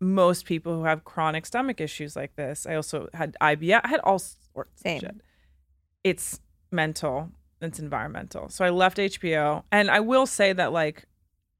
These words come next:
Speaker 1: even though I was burnt out and exhausted,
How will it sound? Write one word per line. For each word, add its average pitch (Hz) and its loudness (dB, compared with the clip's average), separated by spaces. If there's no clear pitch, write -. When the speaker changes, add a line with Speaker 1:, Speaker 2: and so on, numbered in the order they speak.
Speaker 1:
even 233 2
though 202 4
I 190 4
was 175 -4
burnt 160 0
out 156 4
and 170 -2
exhausted, 165 -4